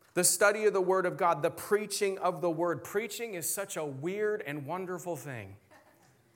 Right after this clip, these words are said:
We come together at minimum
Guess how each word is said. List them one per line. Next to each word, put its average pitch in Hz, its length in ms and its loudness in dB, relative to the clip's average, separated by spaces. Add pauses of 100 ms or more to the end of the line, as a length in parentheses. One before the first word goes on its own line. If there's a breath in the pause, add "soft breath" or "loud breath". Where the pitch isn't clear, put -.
(180)
We 202 160 0
come 214 380 -6
together 180 540 0
at 165 260 -2
minimum 170 600 -2